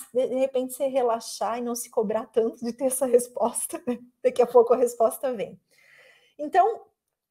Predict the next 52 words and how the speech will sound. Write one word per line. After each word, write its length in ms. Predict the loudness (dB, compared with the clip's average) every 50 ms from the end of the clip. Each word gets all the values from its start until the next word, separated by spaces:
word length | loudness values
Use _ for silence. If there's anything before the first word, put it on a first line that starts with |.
| _ 2
é 120 | 2 4
sobre 320 | 4 4 2 2 2 0 -6
isso, 300 | -6 -4 -4 -4 -4 -6
assim, 260 | -6 -4 -4 -6 -6
sobre 500 | -6 -2 0 0 0 0 0 -4 -4 -6
ter 140 | -4 -2 -2
entrado 500 | -2 -2 -2 0 2 2 2 2 0 -4
por 140 | -6 -4 -4
acaso 400 | -4 -2 -2 -2 -2 -2 -2 -4
na 80 | -4 -2
área 120 | -2 -2
de 100 | -4 -4
recursos 380 | -6 -8 -6 -8 -10 -10 -8 -8
humanos, 600 | -8 -6 -6 -6 -6 -6 -8 -10 -10 -14 -14 -16 -18 _ _ _ _ _ -6
é, 160 | -4 -4 -4
ter 200 | -2 0 2 2
agarrado 420 | 4 2 2 -2 0 -2 -2 -2
uma 120 | -2 -2 -2
oportunidade, 760 | -2 0 -2 -4 -4 -4 -8 -8 -6 -6 -4 -6 -6 -6 -6
foi 120 | -8 -8
por 180 | -6 -4 -4 -4
acaso 500 | -4 -4 -4 -4 -2 -2 -2 -4 -6 -8
mesmo, 460 | -8 -6 -6 -4 -6 -6 -8 -10 -12
assim. 400 | -12 -14 -14 -16 -16 -16 -18 -18 -20 _ _ _ _ _ _ _ -8
Eh, 560 | -6 -4 -2 -2 0 0 0 0 -2 -4 -4
eu, 240 | -8 -12 -10 -8 -6
eu 60 | -4
recebi 340 | 0 -2 -2 -2 -2 -4 -4
um 100 | -4 -4
convite 560 | -2 -2 -2 -2 -2 -6 -6 -8 -10 -14 -16
porque 400 | -10 -6 -6 -6 -6 -6 -4 -2
eu 100 | -2 -2 -2
fui 140 | -4 -6
percebida 680 | -4 -2 -4 -2 -2 -6 -6 -4 -4 -6 -4 -2 -2 -2
dentro 340 | -2 -4 -6 -6 -8 -4 -2
da 120 | 0 0
empresa 460 | 0 -2 -4 -4 0 0 0 0 -2
que 80 | -4 -6
eu 40 | -4
tava 180 | -6 -4 -4
me 140 | -2 -2 -2
metendo 520 | -2 -2 -4 -4 -4 -4 -2 -2 -2 -4 -6
nas 180 | -6 -6 -8 -8
coisas 400 | -4 -2 -2 -2 -2 -4 -2 -2
e 40 |
eu 60 | -2 -2
me 100 | 0 0
dava 240 | 0 0 0 0
bem 280 | -2 -2 0 -2 -2 -2
com 100 | -6 -10
as 100 | -12 -10
pessoas. 640 | -10 -10 -10 -8 -8 -8 -8 -8 -10 -12 -14 -18